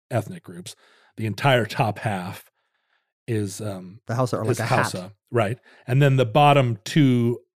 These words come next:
Speaker 1: thirds, uh, to the left, facing, or on the west-hand side, are the Yoru-, uh, Yoruba, and on the right are the Igbo. And
Speaker 2: On the right.
Speaker 1: <laughs>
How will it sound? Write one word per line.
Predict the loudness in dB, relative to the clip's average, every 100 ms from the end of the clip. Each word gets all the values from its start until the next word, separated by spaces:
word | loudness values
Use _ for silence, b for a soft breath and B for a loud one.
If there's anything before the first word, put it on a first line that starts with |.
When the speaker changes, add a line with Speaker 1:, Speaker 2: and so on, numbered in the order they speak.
| _ -4
Speaker 1:
thirds, | -2 -2 -6 -10 -16 _ -10
uh, | -8 -6
to | -2
the | 0
left, | 2 2 4 2 -4 -16 -20 _ _ _
facing, | -2 -2 0 -4
or | -2
on | -2
the | 0
west-hand | 2 2 0 -6 -6
side, | -6 -4
are | -4
the | -2 -4
Yoru-, | -4 -2 -4 -4
uh, | -8 -4
Yoruba, | 0 4 4 2 -8 -10 b b b
and | 0
on | 0 0
the | 0
right | 2 2 2
are | -2
the | -6
Igbo. | -6 -6 -8 -18 _ b b b b b
And | 0 2 4 0 -2 _ _ -8
Speaker 2:
On | -2
the | 0
right. | 0 -2 -8 -12 _
Speaker 1:
<laughs> | -14